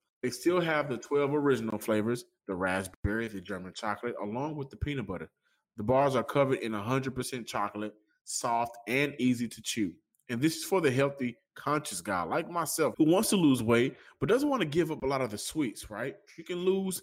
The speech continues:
and maintain weight while indulging in a delicious treat. The bars are low calorie, low sugar,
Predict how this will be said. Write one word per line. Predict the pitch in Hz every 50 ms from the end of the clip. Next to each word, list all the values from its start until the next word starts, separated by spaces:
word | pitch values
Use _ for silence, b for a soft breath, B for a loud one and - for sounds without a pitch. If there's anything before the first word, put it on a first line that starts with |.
| - 143
and | 156 175 190 196 190 165
maintain | 135 117 110 107 104 - 117 107 104 104
weight | 110 110 107 95 - - _ -
while | 113 117 117 120
indulging | 113 110 110 101 127 135 160 165 175 160 143 120 107
in | 117 110
a | 107
delicious | 98 101 98 113 113 - 120 110
treat. | - - - 113 98 - _ _ _ _ _ -
The | 110 117
bars | 107 120 117 123 131 127 113
are | 101 92
low | 92 92 87
calorie, | - - 147 147 135 139 147 151 147 143 143 b b b b b
low | - 123 139 160
sugar, | 151 - - 165 147 117 113 107 104